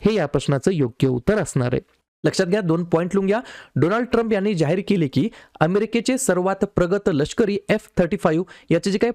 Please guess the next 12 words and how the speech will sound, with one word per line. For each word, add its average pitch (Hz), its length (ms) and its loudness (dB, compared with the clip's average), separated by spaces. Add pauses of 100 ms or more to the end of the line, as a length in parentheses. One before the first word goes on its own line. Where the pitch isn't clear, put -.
पाचव्या 214 320 2
जनरेशनचं 190 560 0
लढाऊ 175 340 2
विमान 175 300 0
आहे, 180 160 2
ते 220 140 0
प्रशासन 185 500 0
विक्रीसाठी 165 520 0 (100)
तयार 170 200 0
आहे. 202 180 0 (340)
दुसरा 175 280 0
पॉइंट, 226 260 -2